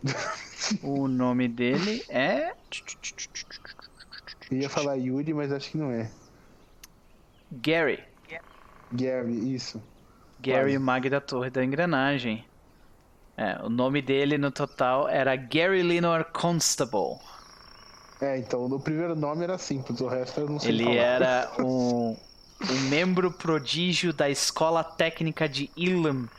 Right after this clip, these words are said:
Speaker 2: estudante do sétimo ciclo do caminho de Elas Ifix.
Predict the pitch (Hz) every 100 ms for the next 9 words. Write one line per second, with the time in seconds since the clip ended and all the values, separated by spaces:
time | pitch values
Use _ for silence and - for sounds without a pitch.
0 | - - 147 - - 131 160 170 175 190
1 | 180 - - 170 175 185 175 - - 170
2 | 180 185 165 151 - 156 143 151 165 165
3 | 139 147 - 160 165 160 147 - - -
4 | - - 175 170 - - - - - -
5 | -